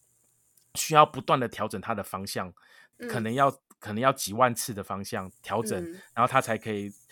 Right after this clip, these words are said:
Speaker 1: 好像，好像对我们来说好像就是垂直往上发射啊，就，就，就上外太空啊，
Speaker 2: 对啊，就出去了嘛。
Speaker 1: 好像是这样子，就出去了。
Speaker 2: <laughs>
Speaker 1: 可是其实他们要调整，不断地调整他们的方向，然后微调，
Speaker 2: 嗯。
Speaker 1: 然后才能够真正去朝他们想要的方向前进，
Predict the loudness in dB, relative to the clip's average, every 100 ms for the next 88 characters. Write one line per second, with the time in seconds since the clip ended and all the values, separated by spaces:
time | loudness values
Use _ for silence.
0 | -4 0 6 4 4 0 2 0 2 2
1 | 4 4 4 0 -4 -8 _ -2 0 2
2 | 2 4 4 6 4 2 2 0 -2 -6
3 | 2 4 4 4 2 6 6 6 4 4
4 | 4 6 6 8 8 6 4 0 -4 -4
5 | -2 2 4 4 2 -2 -14 -4 -2 -2
6 | -4 -6 -2 -2 -2 -6 -2 4 4 2
7 | -2 0 -4 -2 -2 0 -2 -2 -2 -4
8 | -6 -6 -6 -6 -6 -8 -10 -18 -12 -6
9 | -4 -2 -2 -4 -4 -4 -2 -2 -4 -6
10 | -8 -6 -6 -6 -6 -4 -4 -6 -8 -6
11 | -6 -8 -8 -6 -6 -6 -8 -10 -10 -12
12 | -12 -10 -10 -12 _ _ _ _ _ _
13 | -10 -8 -8 -8 -8